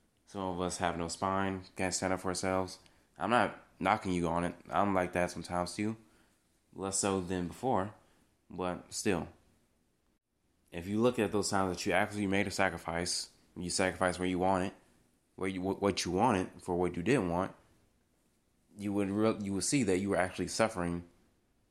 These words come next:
in those moments, and that's not something that you want to keep repeating over and over and over again throughout your life.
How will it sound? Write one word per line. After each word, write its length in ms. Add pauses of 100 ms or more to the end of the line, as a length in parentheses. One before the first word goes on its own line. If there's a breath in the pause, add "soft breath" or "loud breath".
in 140
those 200
moments, 380
and 100
that's 180
not 200
something 300
that 280 (800)
you 160
want 260
to 120
keep 340
repeating 400
over 300
and 100
over 220
and 100
over 240
again 500
throughout 240
your 100
life. 360